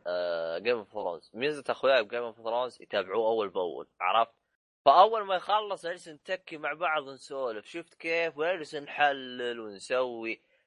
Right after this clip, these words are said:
كنت أسويها أنا مع، آه، الأنمي هذا، شو اسمه؟ Attack on Titan. فلها جو. يعني، يعني يوم يكون لها أسبوع، لها جو إنك تتكي مع خويك، تدق حنك،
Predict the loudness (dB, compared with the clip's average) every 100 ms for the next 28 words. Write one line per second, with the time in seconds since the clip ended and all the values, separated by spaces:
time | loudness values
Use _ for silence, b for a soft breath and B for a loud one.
0 | -2 0 0 2 2 2 2 4 4 4
1 | 2 0 0 2 2 2 2 2 0 -4
2 | _ _ _ _ -4 -2 2 2 2 -2
3 | -12 -12 -8 -8 -8 -12 -12 -14 -12 -10
4 | -8 -2 0 0 -4 2 2 0 -8 -20
5 | _ _ _ 2 6 6 4 -4 -8 -10
6 | _ _ -20 -18 -20 -20 -14 -12 -10 -10
7 | -12 -12 -12 -4 -2 -2 -4 -8 -10 -6
8 | -6 -2 0 0 -2 -2 -4 -4 -10 -10
9 | -12 -12 _ -8 -8 -8 -6 -6 -4 -6
10 | -6 -8 -4 -4 -4 -8 -10 -8 -8 -2
11 | 0 2 2 0 -2